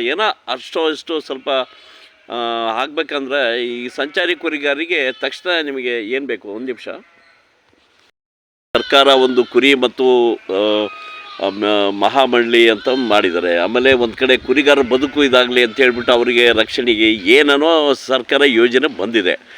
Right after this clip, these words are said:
ಆಮೇಲೆ ತಕ್ಷಣ ಏನಾದ್ರೂ ಆ ಕುರಿ ಸತ್ರ ಒಂದು ಏಳು ಸಾವಿರ ರೂಪಾಯಿ, ಆ, ಏಳುವರೆ ಸಾವಿರ ರೂಪಾಯಿ, ಆ, ಅನೌನ್ಸ್ ಮಾಡಿದೆ ಸರ್ಕಾರ.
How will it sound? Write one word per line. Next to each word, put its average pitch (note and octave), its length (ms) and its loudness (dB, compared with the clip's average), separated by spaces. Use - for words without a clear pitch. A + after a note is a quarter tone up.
ಆಮೇಲೆ C#3+ 320 2
ತಕ್ಷಣ D3+ 340 -2
ಏನಾದ್ರೂ C#3 840 4
ಆ A2 60 -2
ಕುರಿ C#3+ 260 0
ಸತ್ರ C3+ 320 0
ಒಂದು B2+ 340 4
ಏಳು C3 100 2
ಸಾವಿರ B2+ 220 2
ರೂಪಾಯಿ, B2+ 640 2
ಆ, G2+ 60 -4
ಏಳುವರೆ A#2 380 2
ಸಾವಿರ A2 180 0
ರೂಪಾಯಿ, C3+ 360 2
ಆ, - 220 -8
ಅನೌನ್ಸ್ B2+ 280 -4
ಮಾಡಿದೆ G#2 300 -2
ಸರ್ಕಾರ. E2 400 -8